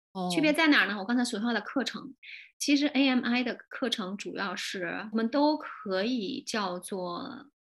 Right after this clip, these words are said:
Speaker 2: 五大核心课程，但是在课程的设置上会有一些些不同。那，呃，相同的都是在哪儿呢？就是包括有日常生活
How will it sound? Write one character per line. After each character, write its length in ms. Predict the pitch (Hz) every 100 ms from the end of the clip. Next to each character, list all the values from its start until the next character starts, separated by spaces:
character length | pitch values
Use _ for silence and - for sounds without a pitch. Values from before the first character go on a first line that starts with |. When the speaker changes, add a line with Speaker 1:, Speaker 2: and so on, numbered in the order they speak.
| _
Speaker 2:
五 120 | 202
大 160 | 190 220
核 160 | 208 180
心 160 | 202
课 180 | 202 190
程， 280 | - 175 -
但 120 | 294
是 60 | 294
在 100 | 269
课 160 | 254 254
程 100 | 226
的 80 |
设 140 | 233 269
置 80 | 214
上 160 | 214
会 100 | 220
有 100 | 180
一 40 | 180
些 180 | 269
些 100 | 277
不 120 | 277 233
同。 80 | - _ - - - - - - -
那， 280 | 190 180 - _ _ _ -
呃， 180 | 208 196
相 220 | - 370
同 120 | 262
的 80 | 214
都 100 | 214
是 80 | 220
在 140 | 226
哪 80 | 190
儿 80 | 175
呢？ 100 | 190
就 120 | 208
是 100 | 214
包 180 | 233 233
括 220 | 233 185
有 180 | 202 -
日 120 | 269
常 240 | 247 226 220
生 260 | 277 294
活 320 | 285 180 185